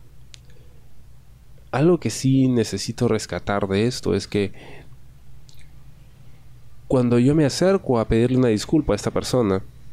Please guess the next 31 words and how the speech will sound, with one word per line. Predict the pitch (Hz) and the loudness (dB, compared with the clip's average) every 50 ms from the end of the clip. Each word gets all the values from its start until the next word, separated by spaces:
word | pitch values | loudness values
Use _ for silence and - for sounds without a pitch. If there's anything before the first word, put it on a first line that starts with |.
| - - - - - - - - - - - - - - - - - | -16 -16 -18 -18 -18 -20 -20 -20 -18 -18 -18 -18 -18 -18 -18 -12 -4
que | - 120 | 0 2
de | 113 113 117 | 4 4 4
hecho | 127 131 - 131 | 4 2 2 0
fue | - - 131 123 123 120 - - | 0 2 2 2 2 2 -2 -6
como | - - 110 104 95 - - | -4 0 0 0 0 0 -4
que | - 87 87 | -6 -6 -4
un, | 95 101 - - - - - - - - - - - - - - - - | -4 -4 -6 -10 -16 -20 -20 -20 -20 -20 -20 -20 -20 -20 -20 -18 -14 -12
no | - 98 | -10 -8
sé, | - - 113 107 90 65 | -4 -2 0 0 0 -2
un | - - 101 98 101 - - - - | -4 -6 -8 -8 -8 -12 -14 -8 -6
par | - 92 107 131 | -4 -2 -2 0
de | 135 131 117 | 2 2 2
años | 143 175 190 185 170 160 | 2 2 4 4 4 4
después, | 160 135 - - 160 180 220 254 - - 117 - - - | 2 0 2 2 2 2 2 2 2 0 0 0 0 -2
<laughs> | 147 131 135 127 | -6 -10 -6 0
fue | 123 139 | 0 2
bastante | 135 127 - - 147 156 135 - 101 | 2 2 2 2 0 0 0 0 -2
tiempo, | - 147 147 123 98 - 104 - - - - - - - - - - - - - - - - - - - - - - - - - - - - - - - - - - - - - - 110 | 0 0 0 0 0 -2 -4 -6 -8 -12 -20 -20 -20 -20 -20 -20 -20 -20 -20 -20 -20 -20 -20 -20 -20 -20 -20 -20 -20 -20 -20 -20 -20 -20 -18 -16 -16 -16 -16 -18 -18 -18 -18 -18 -10 -2
no | 113 139 160 | 0 2 4
lo | 156 143 | 4 4
hice | 151 - 160 | 4 2 0
porque | - - - - - 123 113 - - - - - - - - - - | 0 0 -2 0 0 -2 -2 -2 -6 -14 -18 -18 -18 -16 -16 -8 -2
temiese | 110 104 104 110 113 120 127 135 135 139 131 - - 110 107 107 107 - - - - - - - | 0 2 2 4 4 4 6 4 4 2 0 0 0 0 0 0 -2 -4 -10 -14 -16 -16 -14 -6
que | - 110 | -2 0
alguien | 107 107 117 113 113 | 2 2 4 4 4
me | 107 | 4
hiciera | 101 90 - 110 104 98 95 | 2 2 2 2 2 4 4
algo | 95 90 90 | 4 2 2
así, | 90 - - 156 110 | 0 0 -2 -2 -2
¿no? | 92 85 92 | -2 -4 -4
Porque | - - 95 - - 98 85 - | -4 -2 -4 -2 -2 -4 -4 -4